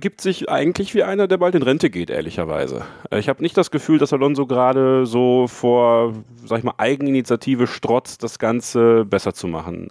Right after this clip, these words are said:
Gar nicht mal negativ. Der wirkt einfach, es ist ihm eigentlich egal. So ein bisschen habe ich wieder das Gefühl, jetzt könnte es dann eigentlich bald losgehen, dass er gegen das Team schießt und, äh, auch da die Erde anbrennt.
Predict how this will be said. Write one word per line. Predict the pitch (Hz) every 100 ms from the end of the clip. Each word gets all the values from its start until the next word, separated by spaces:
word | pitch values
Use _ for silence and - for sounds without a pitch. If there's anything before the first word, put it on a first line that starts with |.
| 71 120
Gar | 170
nicht | 262
mal | 247 220
negativ. | 320 302 - 101 87 -
Der | 117 120
wirkt | 214 -
einfach, | - 151 -
es | 139
ist | 151 -
ihm | -
eigentlich | 160 - -
egal. | 113 139 113 98 _
So | - 139
ein | 151
bisschen | 190 185
habe | 160
ich | 160
wieder | 160
das | 156
Gefühl, | - - 160 185 196 - - -
jetzt | 143 139 -
könnte | 160 -
es |
dann | 160
eigentlich | 143 131 160 -
bald | 147 143
losgehen, | 143 160 - 151 139
dass | 131
er | 131
gegen | 123 127 135
das | 120
Team | - 120 120
schießt | - 120 - -
und, | 110 110 -
äh, | 104 110
auch | 107 107 -
da | 107 107
die | 104 -
Erde | 95 95
anbrennt. | 95 92 76 69